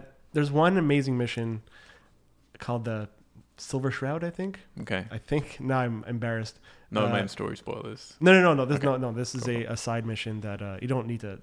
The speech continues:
Speaker 1: take it, but it's one of the, one of the best.
Speaker 2: Okay.
Speaker 1: You know, there's, like, the Valentine's mission, which is really great. This one is you don the, a trench coat of a superhero, and then you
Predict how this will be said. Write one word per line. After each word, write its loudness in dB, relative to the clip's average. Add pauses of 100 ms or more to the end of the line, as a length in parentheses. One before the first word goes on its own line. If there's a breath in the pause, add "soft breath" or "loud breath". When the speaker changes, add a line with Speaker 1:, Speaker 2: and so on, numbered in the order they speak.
(160)
Speaker 1:
take -6
it, -4 (100)
but -4
it's -8
one -2
of -4
the, -6 (300)
one -2
of -2
the -4
best. -14 (180)
Speaker 2:
Okay. -2 (100)
Speaker 1:
You -2
know, 4
there's, 2
like, -4
the -4
Valentine's 0
mission, 0
which -4
is -6 (220)
really -2
great. -6 (480 loud breath)
This -2
one 6
is 2
you 0
don 0
the, -2 (400)
a -6
trench -4
coat -2
of -4
a -4
superhero, -6 (560)
and -2
then -2
you -6